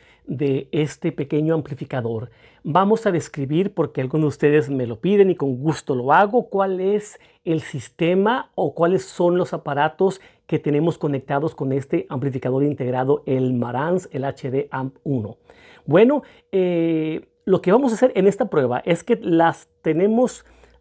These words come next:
eh, lo tenemos conectado con las bocinas, con las DIN Audio, con el modelo Focus ciento diez, con cables P S Audio Extreme Plus.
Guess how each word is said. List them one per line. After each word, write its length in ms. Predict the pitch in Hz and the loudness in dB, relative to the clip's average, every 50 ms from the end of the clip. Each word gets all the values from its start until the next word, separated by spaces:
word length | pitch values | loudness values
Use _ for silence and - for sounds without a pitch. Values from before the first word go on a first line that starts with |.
| _ - | _ 0
eh, 320 | 175 165 151 165 - - | 2 4 4 2 0 -2
lo 220 | - 175 165 165 160 | 0 2 2 2 2
tenemos 320 | 175 175 196 233 226 - | 4 4 4 4 2 2
conectado 560 | - - 214 190 165 - - 175 180 214 202 | 4 4 4 4 4 0 0 0 0 2 2
con 120 | - 214 190 | 2 2 2
las 120 | 170 151 | 2 0
bocinas, 760 | 135 135 131 - - - 180 196 190 185 202 190 - - - _ _ _ _ | -2 -4 -4 -6 -6 -4 -2 0 0 0 -2 -4 -8 -12 -20 _ _ _ _
con 320 | - 165 165 165 156 147 | -2 0 0 0 0 0
las 280 | 151 147 - - - - - | -2 -2 -4 -6 -10 -12 -8
DIN 260 | 151 135 190 208 208 | -2 0 2 2 2
Audio, 560 | 180 151 151 151 151 160 165 165 190 214 226 - - - - _ - | 4 2 2 2 0 0 2 2 2 0 0 -2 -10 -20 -20 _ -4
con 160 | - 151 147 | -2 0 2
el 60 | 147 | 2
modelo 400 | 143 143 147 139 147 151 170 170 | 2 2 2 4 4 4 4 2
Focus 400 | - - 160 143 - - 156 - | 2 2 0 0 0 -2 -6 -4
ciento 380 | - 156 143 143 139 - 135 123 | -4 -4 -2 -2 -2 -4 -4 -2
diez, 380 | 139 165 202 247 254 254 - _ _ _ _ _ _ _ | 0 2 4 4 2 0 -2 _ _ _ _ _ _ _
con 200 | - 151 - 202 | -2 -2 -2 -2
cables 540 | - - 170 170 170 196 196 185 185 - - _ _ | 0 2 2 4 4 4 2 2 2 0 -14 _ _
P 400 | - 180 185 190 196 214 - _ _ | -2 0 2 2 0 -2 -4 _ _
S 480 | - 180 175 175 170 - - 185 190 - | -6 -4 -4 -4 -4 -2 -2 -2 0 2
Audio 460 | - 156 156 160 170 165 175 196 185 | 4 4 4 4 2 2 2 0 0
Extreme 600 | 180 185 175 - - - - 170 175 175 185 185 | 0 -2 -8 -12 -10 -4 -2 0 0 0 0 -2
Plus. 460 | 185 - 170 180 208 247 269 - - | 0 0 2 4 4 2 2 0 -4